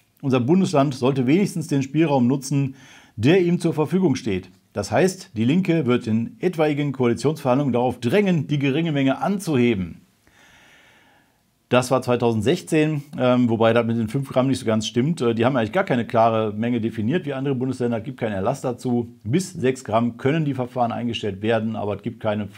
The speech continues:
keine, keine Hinweise an die Staatsanwälte, „Macht das bitte regelmäßig“, sondern die machen halt Einzelfallprüfungen. So, das war aber die vorletzte Landtagswahl. Bei der letzten Landtagswahl zweitausendeinundzwanzig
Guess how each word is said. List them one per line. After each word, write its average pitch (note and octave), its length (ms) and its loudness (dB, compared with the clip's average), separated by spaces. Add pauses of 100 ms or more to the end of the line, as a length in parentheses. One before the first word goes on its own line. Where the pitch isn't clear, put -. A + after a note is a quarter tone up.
(120)
keine, G2+ 260 -4
keine G2+ 200 -8
Hinweise G#2 500 -4
an G#2+ 80 -6
die G#2 320 -4
Staatsanwälte, G#2 560 -6
„Macht A#2 240 -2
das A2 120 -4
bitte B2 220 -4
regelmäßig“, A2+ 580 0
sondern G#2+ 260 -2
die G#2+ 80 -2
machen A2 180 0
halt G#2 160 -2
Einzelfallprüfungen. G#2 880 -4 (1080)
So, C3 160 4
das G2+ 120 4
war C3 60 4
aber C#3+ 120 4
die C#3 60 4
vorletzte E3+ 460 2
Landtagswahl. G#2+ 560 2
Bei G2 100 0
der G#2 120 0
letzten E3 260 0
Landtagswahl C3 500 2
zweitausendeinundzwanzig B2+ 1160 0